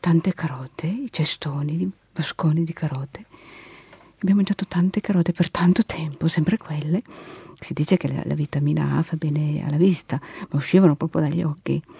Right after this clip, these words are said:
Non ne potevamo più. Allora ci siamo fermati e abbiamo detto: "Ci stiamo?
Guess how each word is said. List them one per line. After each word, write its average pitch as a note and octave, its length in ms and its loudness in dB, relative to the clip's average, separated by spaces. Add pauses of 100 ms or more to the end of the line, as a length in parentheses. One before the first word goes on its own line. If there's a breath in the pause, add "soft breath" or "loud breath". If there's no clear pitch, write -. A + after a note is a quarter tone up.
(400 loud breath)
Non E3 160 10
ne D#3+ 100 8
potevamo D3 560 0
più. C#3 240 -6 (420)
Allora F3 140 4
ci F3 120 -4
siamo D#3+ 680 0
fermati C#3+ 720 -2 (1000 loud breath)
e - 120 -4
abbiamo D#3 240 2
detto: D3 500 -2 (160)
"Ci - 160 -6
stiamo? D#3+ 560 -2